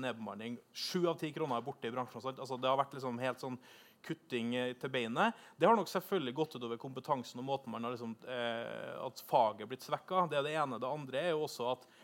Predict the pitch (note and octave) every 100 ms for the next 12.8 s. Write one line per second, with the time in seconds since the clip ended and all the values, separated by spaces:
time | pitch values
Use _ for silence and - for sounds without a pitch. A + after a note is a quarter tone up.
0 | - - D3+ D3+ D#3 - D#3 B2+ - A#2
1 | A#2 G#2+ G#2+ C3 C3 C3 C3+ B2+ C#3 D3+
2 | - E3 F#3 D#3+ B2 B2+ D3 - A#2+ A#2+
3 | C3+ - D3 F#3+ F3+ F3 D3+ C3 C#3+ B2+
4 | G2+ - D3 C#3+ C#3+ C#3 C3+ B2 A2+ A2+
5 | - - - - - A#2 B2+ C3 C3+ C#3+
6 | C#3+ D#3 D3+ D#3 C#3 B2+ D3 D3 C#3+ C#3
7 | C3+ B2 - B2 A#2 C3+ C3+ B2+ C#3+ D#3
8 | D3+ D3+ C#3+ C#3 C#3 D3+ D3 D3+ C#3 C3
9 | D3+ - C#3 B2+ B2 A#2+ B2 C#3 C#3+ C3
10 | B2+ C3+ C3+ C#3 C3+ C#3+ C3 A#2+ - C#3+
11 | C#3+ C#3+ C#3+ D3+ D3 D3 C#3+ C#3 C#3 F#2
12 | D#3 - D3+ E3+ - E3 D3